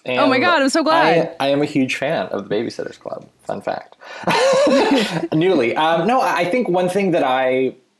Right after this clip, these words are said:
Speaker 2: also really love about it, which is pretty rare for a Netflix series, is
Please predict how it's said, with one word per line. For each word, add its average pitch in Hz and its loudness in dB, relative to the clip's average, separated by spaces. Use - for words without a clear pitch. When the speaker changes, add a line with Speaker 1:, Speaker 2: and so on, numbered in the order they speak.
Speaker 2:
also 117 -2
really 117 0
love 104 0
about 123 0
it, 127 2
which 117 -2
is 107 -4
pretty - -6
rare 110 -4
for 254 -4
a 247 0
Netflix 240 -2
series, 185 0
is 123 -4